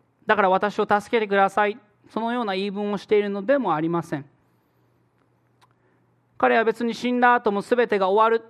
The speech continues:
そのようなふうには考えていませんでした。むしろ死んだ後も彼は天で主を礼拝することができるということを知っていたわけです。じゃあ一体どうして彼はここで、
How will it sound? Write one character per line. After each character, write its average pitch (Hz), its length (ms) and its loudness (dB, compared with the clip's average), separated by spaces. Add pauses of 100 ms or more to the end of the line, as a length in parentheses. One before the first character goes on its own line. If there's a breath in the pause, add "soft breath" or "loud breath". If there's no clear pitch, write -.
(120)
そ 220 100 -6
の 220 80 -4
よ 233 100 -2
う - 40 -2
な 202 80 -2
ふ 180 100 -2
う 208 80 -4
に 190 100 -4
は 185 80 -2
考 208 320 -2
え 208 60 0
て 185 140 -6
い 180 60 -4
ま 196 140 0
せ 214 140 -4
ん 202 80 -4
で 175 80 -4
し 160 80 -8
た。 170 80 -6
む 208 160 -4
し 190 160 -8
ろ 185 360 0
死 - 180 -8
ん 202 120 -4
だ 208 160 4
後 220 200 -2
も 185 440 -2
彼 196 200 2
は 175 100 -2
天 202 320 -4
で 180 100 -4
主 202 200 -2
を 180 100 0
礼 190 180 0
拝 190 220 0
す 190 140 -8
る 196 100 0
こ 196 140 -4
と 208 100 -4
が 185 120 0
で 170 200 -4
き 220 160 -6
る 202 80 -4
と 190 80 -10
い 175 80 0
う 175 60 -4
こ 180 120 -6
と 214 160 -2
を 180 220 -6 (220)
知 - 180 -20
っ - 40 -20 (120)
て - 380 -4
い 185 80 -14
た 185 160 0
わ 196 160 0
け 160 100 -8
で 135 140 -12
す。 - 160 -20 (600 loud breath)
じ 170 100 0
ゃ 170 60 6
あ 147 60 0
一 151 100 -6
体 202 280 0
ど 226 180 2
う 202 60 0
し - 140 -14
て 180 140 -2
彼 185 220 2
は 170 280 0
こ 170 160 -6
こ 175 140 -2
で、 165 240 -6